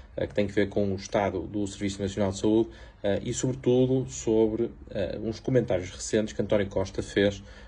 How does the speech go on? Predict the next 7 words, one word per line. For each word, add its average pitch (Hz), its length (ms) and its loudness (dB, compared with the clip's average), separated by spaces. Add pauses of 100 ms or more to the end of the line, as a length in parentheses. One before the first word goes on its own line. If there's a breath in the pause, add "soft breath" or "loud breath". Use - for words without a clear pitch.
no 113 120 0
Parlamento 101 680 4
durante 95 220 0
esta 95 180 -2
semana 98 380 0
a - 20 2
propósito - 800 2